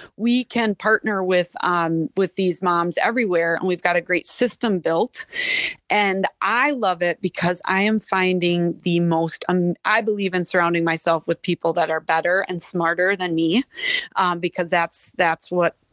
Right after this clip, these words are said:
causes us all to get better and to be able to serve these schools in such a great way.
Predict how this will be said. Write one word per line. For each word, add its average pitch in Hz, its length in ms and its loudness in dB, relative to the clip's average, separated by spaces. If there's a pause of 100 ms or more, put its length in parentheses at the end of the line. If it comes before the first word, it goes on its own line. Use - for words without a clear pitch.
causes 170 440 0
us 185 220 -2
all 165 180 0
to 170 100 -2
get 160 260 -2
better 165 320 0
and 175 160 -2
to 170 80 -14
be 175 120 2
able 165 200 0
to 165 80 -6
serve 165 320 0
these 160 180 0
schools 175 480 -2
in 175 140 -2
such - 220 -2
a 165 40 0
great 156 260 -4
way. 170 260 0